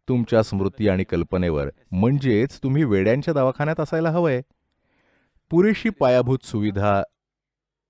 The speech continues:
नसल्यामुळे वेड्यांच्या दवाखान्यात असण्याऐवजी तुम्ही मुंबईत आहात. होय,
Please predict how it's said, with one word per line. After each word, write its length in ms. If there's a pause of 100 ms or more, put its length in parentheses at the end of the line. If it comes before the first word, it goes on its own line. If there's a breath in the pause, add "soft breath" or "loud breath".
(160)
नसल्यामुळे 720 (3750 soft breath)
वेड्यांच्या 520
दवाखान्यात 480
असण्याऐवजी 600
तुम्ही 200
मुंबईत 420
आहात. 200 (3750 loud breath)
होय, 280